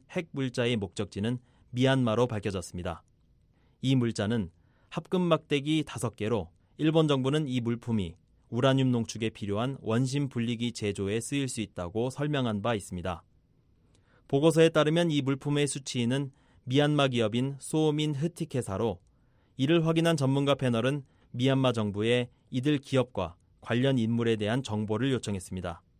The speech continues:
그러나 미얀마 정부는 북한과의 핵 관련 거래 사실을 부인하며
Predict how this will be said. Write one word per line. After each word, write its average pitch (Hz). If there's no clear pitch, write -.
그러나 170
미얀마 156
정부는 147
북한과의 147
핵 160
관련 151
거래 120
사실을 113
부인하며 107